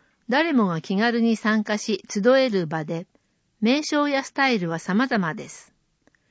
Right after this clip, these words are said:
認知症の早期の気づきや、認知症の人の生きがいづくり、家族の相談や息抜き、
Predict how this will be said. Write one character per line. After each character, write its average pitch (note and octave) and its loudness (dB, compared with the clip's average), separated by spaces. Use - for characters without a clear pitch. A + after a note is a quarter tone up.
認 C#4 4
知 - -6
症 C#4 0
の B3 4
早 D4+ -2
期 A#3+ -4
の F3+ 0
気 - -10
づ G3 -2
き G#3+ -4
や、 E3 -2
認 C#4 2
知 - -4
症 C4 2
の B3 4
人 B3 -2
の A3+ 2
生 F#3+ -2
き A#3 2
が A#3 2
い A3 -2
づ F#3+ -4
く E3 -6
り、 - -10
家 D#4+ -2
族 D4 -2
の F#3 2
相 A3 0
談 G3+ 0
や F#3+ -2
息 A#3 -2
抜 A3 4
き、 - -16